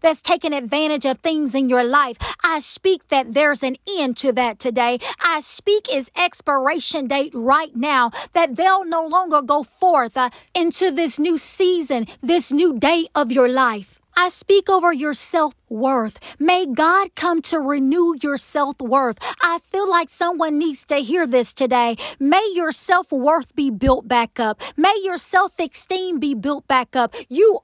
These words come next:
are beautiful. You are gorgeous. You are handsome. Come on, for my male listeners that is listening to this, may your identity be restored in such a way that when you look at yourself,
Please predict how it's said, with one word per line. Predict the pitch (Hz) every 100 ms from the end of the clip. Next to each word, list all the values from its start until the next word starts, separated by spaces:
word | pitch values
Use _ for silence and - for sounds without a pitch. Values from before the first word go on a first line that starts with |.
| -
are | 330 349 240 226 208
beautiful. | 277 277 214 233 214 - -
You | 247 440 440 - 339
are | 359 311 - 220
gorgeous. | 311 285 247 247 - -
You | 247 359 466 - 359
are | 392
handsome. | 349 - 330 - - 254 240
Come | 440
on, | 403 294 -
for | - 381
my | 349 330
male | 320 349 349
listeners | 320 359 - 285 262
that | 311
is | 294 240
listening | 285 339 330 311 262
to | 285
this, | 254 247 226 - _ -
may | 262 349
your | 330 339 339
identity | 285 269 247 320 349 320
be | 254 311
restored | 320 254 240 - 302 339 269 233 - 349
in | 330 294
such | - 330 330 -
a | 269
way | 240 226 285 302 226 175 _ -
that | 269 330 269
when | 311 311
you | 285 285
look | 262 349 -
at | 381 -
yourself, | 254 - 254 233 226